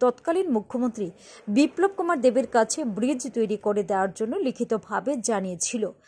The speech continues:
প্রাক্তন মুখ্যমন্ত্রী বিপ্লব কুমার দেবের কাছে লিখিত আবেদন পৌঁছানোর পর পূর্ত দপ্তর থেকে পাকা ব্রিজ তৈরির সার্ভে করা হয়, কিন্তু পাকা ব্রিজ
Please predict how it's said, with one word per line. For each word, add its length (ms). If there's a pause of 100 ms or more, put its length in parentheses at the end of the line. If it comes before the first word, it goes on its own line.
(180)
প্রাক্তন 440
মুখ্যমন্ত্রী 500
বিপ্লব 460
কুমার 260
দেবের 280
কাছে 380
লিখিত 400
আবেদন 460
পৌঁছানোর 520
পর 340 (360)
পূর্ত 300
দপ্তর 340
থেকে 340
পাকা 360
ব্রিজ 340 (120)
তৈরির 300
সার্ভে 500
করা 240
হয়, 240 (500)
কিন্তু 220
পাকা 380
ব্রিজ 340